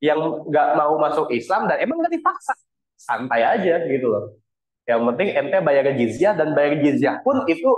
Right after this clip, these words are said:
biayanya, jumlahnya nggak lebih gede daripada yang dibayarkan kaum muslimin dalam zakat malnya atau dalam zakat fitrahnya. Dan perempuan, anak-anak itu nggak perlu bayar,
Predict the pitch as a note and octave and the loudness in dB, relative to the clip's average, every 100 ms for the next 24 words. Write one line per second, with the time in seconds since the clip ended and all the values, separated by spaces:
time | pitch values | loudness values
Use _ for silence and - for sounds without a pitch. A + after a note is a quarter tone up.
0 | - _ _ D3 - F3 E3 D#3 G3 C#4+ | -2 _ _ -14 -2 2 4 4 2 2
1 | F3+ F3+ E3+ D#3 C3 C4 A3+ - C4+ - | 2 2 2 2 2 2 2 0 0 -4
2 | E4 - A#2+ A#3+ - D3+ D#3 D3+ A3 A3+ | -8 -8 0 0 2 0 0 -2 2 2
3 | F#3 D#3 C3+ - A3+ F#3+ E3+ E4 - C4 | 2 0 0 0 -2 -2 0 -2 -2 0
4 | G3+ F3+ - _ _ _ _ _ _ _ | 0 -2 -8 _ _ _ _ _ _ _
5 | _ _ _ _ _ _ _ _ - A#2+ | _ _ _ _ _ _ _ _ -4 2
6 | A2 G#2+ G2+ A2 A2+ C3 D3+ D#3+ C#3+ B2+ | 2 2 -2 -2 -2 0 0 2 2 2
7 | B2+ - - A2 A2+ A2 G#2+ G#2+ G2+ G#2 | 0 -4 -6 -4 -2 0 0 -2 -10 -8
8 | G#2+ A#2+ C#3+ C#3+ B2+ A#2+ - _ _ _ | -6 -2 -4 -2 -4 -4 -8 _ _ _
9 | _ _ _ _ _ _ - B2+ C3+ C#3 | _ _ _ _ _ _ -4 -2 0 -2
10 | C3+ D3+ D#3+ D3+ F#3+ B3 F#3+ E3 E3+ D3+ | -2 -4 -2 -2 2 2 0 -2 -2 -2
11 | C4 F3+ - F4+ D#4+ D4+ C#4+ A#3+ G#5 C#5 | -2 -2 -2 -2 -2 -4 -8 -10 -6 -6